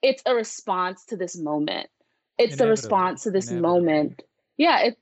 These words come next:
Speaker 1: it, it's a response to this moment of me going on social media and seeing influencers, you know, write captions like, "Now that my side boob has gotten your attention, Breonna Taylor's murderers still haven't been arrested." You know, that sort of capital that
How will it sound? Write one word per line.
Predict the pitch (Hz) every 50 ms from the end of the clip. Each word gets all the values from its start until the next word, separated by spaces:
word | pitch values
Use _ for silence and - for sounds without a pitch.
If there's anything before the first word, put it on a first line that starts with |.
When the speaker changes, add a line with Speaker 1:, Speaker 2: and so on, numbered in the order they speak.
| _ -
Speaker 1:
it, | - 107 120 - - 180 - - -
it's | 262 - -
a | 311
response | 285 277 269 - - 247 226 220 240 240
to | - 262
this | 208 226 202 196
moment | 196 190 190 196 196 190 175 - -
of | - 180 180 175 170 170 170 170 - _ _ _ _ _ _ _ _ -
me | 202 208 226 226 226 220 220 208 - 185
going | 202 220 214 208 208 214 -
on | 202 208
social | 208 - 247 254 - 247 208
media | 214 254 311 320 269 226 208 185
and | 190 196 202
seeing | - - 240 226 220 -
influencers, | 233 269 277 - 233 214 202 196 208 214 - 196 185 185 180 180 - - _ _ _
you | - 233 220
know, | 214 202
write | 190 202 196 - -
captions | - - 226 208 202 - - 202 190 190 175
like, | 190 180 175 170 175 -
"Now | 208 208 214 226 240
that | 233 220
my | 220 202 202
side | 202 - - 240 247 254 226 190
boob | 214 208 208 185
has | 196 190 190 190
gotten | 202 190 160 156 196
your | 190 185
attention, | 185 180 - 233 233 240 - - 196 175 170 170 170 175 _ _ _ _ -
Breonna | - 220 220 214 214 214 208 202
Taylor's | - 247 233 233 220 196 185 190
murderers | 190 185 180 180 180 175 180 -
still | - 196 190
haven't | 180 190 190 185 175
been | 175 190 175
arrested." | 165 160 175 185 196 - - 180 175
You | 185 214 240
know, | 226 214
that | 202 214 - -
sort | - - - 247 240 247 233
of | 220 214 202 202 202 196 - _
capital | - - - 214 196 208 - 262 254 254 269 277 285 285 _ _
that | - 208 175 151 - -